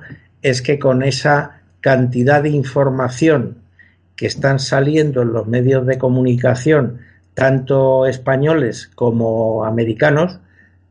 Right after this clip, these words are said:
pues el, el gobierno, pues, eh, investigue lo que hay de cierto en todas esas informaciones. Entonces, es, es evidente. Es decir, es un artículo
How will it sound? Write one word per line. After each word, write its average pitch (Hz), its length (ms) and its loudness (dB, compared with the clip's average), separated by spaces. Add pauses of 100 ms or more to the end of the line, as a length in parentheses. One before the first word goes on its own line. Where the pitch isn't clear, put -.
(120)
pues 120 500 -2 (100)
el, 110 800 -2 (120)
el 113 160 0
gobierno, 123 840 0 (380)
pues, 117 480 -4
eh, 110 920 -4 (380)
investigue 139 920 2 (240)
lo 123 220 2
que 131 120 -2
hay 135 120 4
de 139 180 4
cierto 151 680 0 (340)
en 123 240 -2
todas 135 360 2
esas 131 360 -2
informaciones. 120 1000 -4 (380)
Entonces, 120 960 0 (140)
es, - 600 -2 (240)
es - 180 0
evidente. 139 600 0 (360)
Es 147 140 0
decir, 127 520 -2
es 135 260 -2
un 143 160 0
artículo 156 880 0